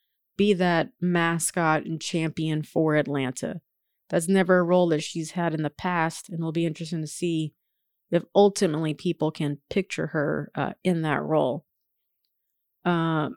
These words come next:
you know, Al-, I like to say Atlanta likes its mayors to have a little swag, right? And Felicia is not that person. She's very no frills, right? And so we'll see what happens there.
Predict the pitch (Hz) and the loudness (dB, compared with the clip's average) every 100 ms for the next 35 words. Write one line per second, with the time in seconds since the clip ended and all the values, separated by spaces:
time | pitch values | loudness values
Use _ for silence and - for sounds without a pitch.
0 | - 190 170 131 175 175 - 180 190 190 | 2 4 4 2 2 0 0 2 2 0
1 | 185 - 185 170 160 170 180 190 190 185 | -4 0 0 0 0 0 2 4 4 2
2 | 156 165 160 170 160 170 165 160 - 156 | 2 0 0 -4 -4 -2 -2 -4 -4 -4
3 | 156 151 139 139 - - - - - _ | -4 -2 -4 -4 -6 -6 -6 -10 -14 _
4 | _ _ _ _ _ _ 156 151 - _ | _ _ _ _ _ _ 0 0 -2 _
5 | 165 156 - _ _ _ - 190 196 202 | -4 -4 -6 _ _ _ -4 4 6 6
6 | 208 185 165 175 175 170 - - 160 160 | 4 2 2 2 4 2 0 4 4 4
7 | 175 151 - 143 - 156 151 165 160 160 | 0 0 -2 -6 -6 -4 0 2 2 0
8 | 165 160 156 - 156 147 143 147 - - | 0 0 -2 -2 0 0 -2 -6 -14 -6
9 | 165 160 170 196 165 165 156 165 - 180 | -2 0 0 -4 -6 -4 -2 -2 0 -2
10 | 160 165 147 160 156 147 151 | 0 -2 -4 -6 -2 0 -2